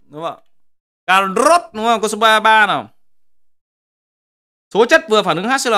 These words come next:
vừa phản ứng nào hát? Đấy, em đùa chứ làm đến câu ba mươi ba là bắt đầu cảm thấy là đầu óc nó nhẹ nhàng hơn hẳn đi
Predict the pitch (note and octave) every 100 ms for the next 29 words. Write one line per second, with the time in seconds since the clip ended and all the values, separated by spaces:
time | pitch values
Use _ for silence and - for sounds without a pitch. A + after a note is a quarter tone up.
0 | F#3 F3 F3+ F3 C#3+ G#3 G#3 A3+ B3 -
1 | _ C3 C#3+ D3 C#3+ C#3 A#2 A#2+ D#3+ C3+
2 | B2 A2+ A2 B2 E3 D#3+ D3 C#3 D3+ C3+
3 | B2+ D#3 B2+ - G#2+ A#2+ E3+ E3+ _ D3+
4 | B2+ F3 G3+ G#3+ G#3+ D3 C#3+ B2 B2 D#3
5 | C#3+ A2 D#3